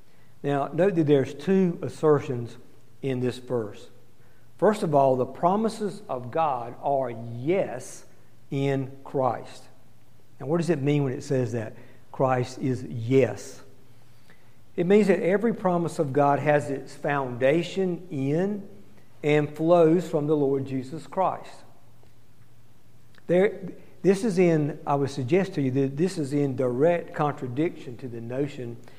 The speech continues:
that we have in our modern society that you can know God and be blessed by God, divorced from Jesus Christ, separated from Jesus Christ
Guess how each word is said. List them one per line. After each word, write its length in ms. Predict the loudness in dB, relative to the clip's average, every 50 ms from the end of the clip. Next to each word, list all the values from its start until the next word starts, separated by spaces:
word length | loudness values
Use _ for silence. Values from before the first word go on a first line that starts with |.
| -18 -18 -10 -6
that 120 | -4 -2 2
we 140 | 2 2 4
have 300 | 4 4 4 4 4 4
in 80 | 2
our 140 | 2 2 2
modern 440 | 2 2 2 4 4 2 2 -2 -4
society 600 | -6 -10 -12 -10 -8 -4 -4 -2 -2 -2 -2 -2
that 200 | -2 -2 -2 -2
you 140 | 0 0 0
can 240 | 2 0 0 0 2
know 220 | 4 4 4 4
God 440 | 2 -2 -4 -4 -4 -6 -6 -8 -10 -12 -14 -16 -16 -18 -14 -6
and 180 | -2 -2 0 2
be 140 | 4 4 4
blessed 540 | 4 4 4 6 8 8 8 6 4 2 2
by 100 | 2 2
God, 420 | 4 4 4 6 6 4 4 2
divorced 760 | 0 -2 0 2 2 4 4 4 4 2 0 -4 -10 -14 -14 -14 -16 -16 -16 -16 -14 -2
from 380 | 0 2 2 4 2 2 0 2
Jesus 420 | 4 4 4 4 2 0 -4 -4
Christ, 520 | -4 -2 0 0 2 0 0 -4 -6 -2 2
separated 600 | 2 2 4 4 6 6 6 6 6 4 0 0
from 200 | 0 -2 -2 -2
Jesus 340 | -2 -2 -4 -4 -6 -10 -10
Christ 460 | -6 -4 -2 -2 -2 -4 -6 -8